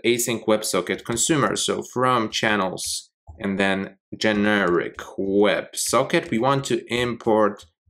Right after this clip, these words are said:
async WebSocket consumer. All right, and now we can define a class which will inherit from this async WebSocket consumer,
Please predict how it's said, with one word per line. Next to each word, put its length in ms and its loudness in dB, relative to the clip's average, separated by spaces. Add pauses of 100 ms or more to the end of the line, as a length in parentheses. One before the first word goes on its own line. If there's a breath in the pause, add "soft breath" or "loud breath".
async 480 0
WebSocket 1160 0
consumer. 840 0
All 200 2
right, 300 0
and 100 -4
now 140 2
we 100 0
can 160 -2
define 360 0
a 40 0
class 460 0
which 140 0
will 160 2
inherit 540 0
from 180 -8
this 240 -8 (100)
async 380 -2
WebSocket 500 -2
consumer, 520 -2